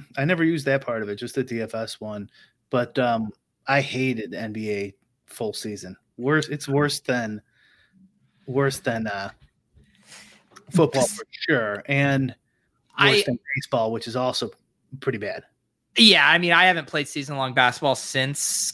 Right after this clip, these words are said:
Speaker 2: college. Maybe one year out I played, but yeah, I mean, when you're in college though, and you have nothing going on, and it's your only fantasy game, it, you know, it was fun to, to grind the, uh, the daily. But now I, I, I literally cannot even imagine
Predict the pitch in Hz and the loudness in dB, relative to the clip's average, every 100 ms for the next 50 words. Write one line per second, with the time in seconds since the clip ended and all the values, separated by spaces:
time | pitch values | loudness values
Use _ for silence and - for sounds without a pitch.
0 | - - 170 180 165 151 147 127 127 131 | 0 6 8 8 6 4 4 2 0 0
1 | 139 139 143 147 151 147 - 151 160 151 | 2 4 6 6 6 2 4 6 6 2
2 | 143 135 123 - _ _ - 175 87 - | 4 4 4 -2 _ _ 0 2 2 2
3 | 160 170 170 165 202 190 170 139 180 170 | 2 4 4 4 4 6 4 6 6 6
4 | 156 143 139 139 139 143 135 135 127 123 | 4 2 2 2 2 0 0 0 2 0
5 | 127 117 - 123 123 123 120 120 - - | 0 -2 -4 -2 0 0 -2 -2 -4 -2
6 | 131 127 123 143 143 143 143 127 117 190 | 0 2 0 2 4 4 2 0 -2 -2
7 | 143 113 113 113 - - 110 120 131 - | 0 0 0 0 -2 2 2 2 -2 -6
8 | - 131 123 123 135 107 113 117 127 123 | 0 4 4 2 0 2 4 4 4 -2
9 | - 127 123 123 123 127 165 151 135 131 | -2 0 4 4 6 4 2 0 2 4
10 | 131 143 127 120 127 127 117 107 120 117 | 4 4 4 2 4 6 4 2 2 2
11 | 117 127 123 127 113 110 101 - 107 104 | 2 0 2 0 0 0 -2 -2 0 0
12 | 98 92 95 95 95 92 101 147 | -2 -6 -6 -6 -6 -6 -12 -12